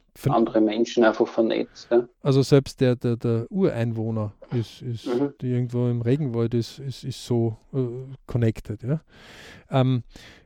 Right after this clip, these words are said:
Speaker 1: d-, d-, nur weil wir den nicht sehen, heißt es nicht, dass der nicht existiert, äh, dieser Kontakt. Und das ist jetzt etwas, wo man bewusst, wenn man einfach einmal sagt, „So,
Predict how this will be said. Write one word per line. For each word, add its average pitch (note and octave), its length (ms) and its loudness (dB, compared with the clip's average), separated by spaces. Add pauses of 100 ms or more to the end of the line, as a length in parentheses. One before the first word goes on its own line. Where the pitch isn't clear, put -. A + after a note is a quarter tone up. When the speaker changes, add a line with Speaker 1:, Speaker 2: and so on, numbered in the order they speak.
(200)
Speaker 1:
d-, D3 80 -10
d-, - 160 -14 (560)
nur F3 180 4
weil D3+ 140 10
wir C#3 60 4
den C3 160 6
nicht C3+ 200 2
sehen, C3+ 280 8
heißt C3+ 180 6
es B2+ 80 -2
nicht, D3 200 0
dass A#2+ 100 -8
der A#2+ 120 2
nicht A#2+ 200 -2
existiert, A#2 600 4 (1800)
äh, D3+ 100 -6
dieser A#2 240 0
Kontakt. - 540 -6 (640)
Und C#3 380 0
das E3 160 6
ist G3+ 140 0
jetzt D#3 200 2
etwas, C#3+ 400 -2
wo C#3+ 80 0
man C#3 280 0 (260)
bewusst, C#3 720 -2 (800)
wenn C#3+ 160 -2
man D3 120 -4
einfach D3 240 -2
einmal D#3 280 2
sagt, - 300 -6
„So, A#2+ 220 -2